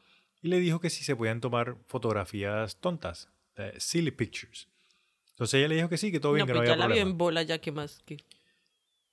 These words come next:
Speaker 1: Entonces él le dice que se suba la camisa y que se la ponga en la cara.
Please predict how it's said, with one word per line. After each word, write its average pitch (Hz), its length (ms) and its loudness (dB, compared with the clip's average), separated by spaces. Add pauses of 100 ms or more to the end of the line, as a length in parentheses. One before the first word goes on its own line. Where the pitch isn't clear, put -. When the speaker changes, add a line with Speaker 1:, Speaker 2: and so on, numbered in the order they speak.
(640)
Speaker 1:
Entonces 151 260 -2
él 160 100 2
le 165 60 2
dice 160 220 0
que 156 100 -2
se 135 120 -2
suba 131 220 0
la 151 120 0
camisa 139 340 -4
y - 20 -14
que 147 100 -6
se 139 100 -4
la 113 120 -2
ponga 104 460 -2
en 107 160 -6
la 98 120 -6
cara. 101 360 -2